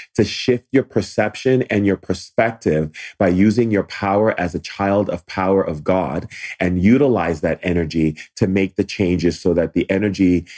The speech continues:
is shifting in a different way. Therefore, it's not depreciating and it's going up higher, therefore creating a new circumstance, a new situation, a new view,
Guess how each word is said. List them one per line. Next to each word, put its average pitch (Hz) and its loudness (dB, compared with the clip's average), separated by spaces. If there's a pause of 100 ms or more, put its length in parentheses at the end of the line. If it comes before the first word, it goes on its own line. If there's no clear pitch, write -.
(160)
is 90 0
shifting 104 0
in 90 0
a 87 2
different 90 -2
way. 87 0 (300)
Therefore, 90 2
it's 90 -4
not 82 -2
depreciating 82 0
and 90 0
it's 76 -4
going 85 0
up 80 -2
higher, 101 0
therefore 82 0
creating 87 0
a 80 -4
new 85 0
circumstance, 87 -4
a 85 -2
new 80 2
situation, 80 0 (300)
a 92 0
new 87 2
view, 87 2